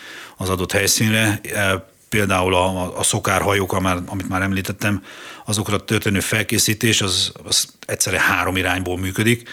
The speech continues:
Az egyik irány az volt, hogy már elkezdtük a katonáink felkészítését kint az Egyesült Államokban ennek a hajónak a kezelésére. A, az el-, elmúlt évben végrehajtott Black Swan gyakorlatunkon,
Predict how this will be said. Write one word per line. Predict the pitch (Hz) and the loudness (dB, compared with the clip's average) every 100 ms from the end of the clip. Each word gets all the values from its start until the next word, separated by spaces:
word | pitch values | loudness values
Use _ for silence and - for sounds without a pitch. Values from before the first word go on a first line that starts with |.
| - - - - | -16 -14 -16 -8
Az | 95 | -4
egyik | 101 98 | -2 0
irány | 107 98 95 | 2 2 2
az | 95 | 0
volt, | 95 92 | 0 -2
hogy | 104 95 | -2 0
már | 95 95 | 2 2
elkezdtük | 98 90 95 - 98 | 2 0 -2 -2 -2
a | 92 90 90 | -2 -2 -2
katonáink | 104 - 92 90 | -2 0 0 0
felkészítését | - 98 95 - 98 98 - 92 | -2 -2 0 0 0 0 0 0
kint | 104 92 | -2 0
az | 90 | -2
Egyesült | 90 87 101 | 0 0 0
Államokban | 95 92 92 | 0 0 0
ennek | 90 87 | -2 -2
a | |
hajónak | 87 90 85 | 0 0 -2
a | |
kezelésére. | 82 92 98 104 - 110 117 117 - - - - - | -2 0 0 2 2 2 2 0 -4 -18 -18 -18 -12
A, | 87 90 87 90 87 85 - - | -4 0 2 2 2 -2 -8 -16
az | - - | -6 -2
el-, | 104 104 98 101 | 0 2 0 -2
elmúlt | 110 110 104 | 0 0 0
évben | 104 98 101 | 0 0 0
végrehajtott | 98 95 95 92 95 - - | 0 2 2 2 -2 -4 -4
Black | 98 95 | 0 2
Swan | - 92 | 2 0
gyakorlatunkon, | 92 92 101 98 90 98 92 98 95 | 0 0 2 2 0 -2 -2 -2 -2